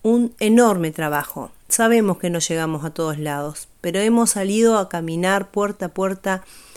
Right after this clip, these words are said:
en barrios de Salto con el equipo de cuatro personas, cinco personas, seis, ocho, diez. No somos muchos. Y así y todo,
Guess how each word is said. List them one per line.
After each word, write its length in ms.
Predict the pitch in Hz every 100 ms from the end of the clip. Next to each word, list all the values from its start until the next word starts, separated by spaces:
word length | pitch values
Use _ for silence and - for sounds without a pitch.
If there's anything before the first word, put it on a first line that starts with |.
| - -
en 200 | - 180
barrios 380 | 190 220 240 226
de 100 | 185
Salto 400 | 165 208 202 202
con 160 | 208 180
el 120 | 175
equipo 440 | 170 - 202 220
de 240 | 202 180 196
cuatro 400 | - 208 202 185
personas, 720 | 165 160 - 180 175 165 160
cinco 460 | - 226 220 196 170
personas, 640 | 165 160 165 165 160 165
seis, 600 | - 220 208 190 180 - -
ocho, 600 | 196 202 190 - 170 170
diez. 500 | 165 190 196 180 - - - - - - - - - -
No 160 | 208
somos 420 | 202 247 233 170
muchos. 560 | 139 156 147 147 151 - _ - - - _ _ - _
Y 140 | 190 196
así 420 | 190 - 254 277
y 120 | 226
todo, 580 | 185 220 226 226 240 247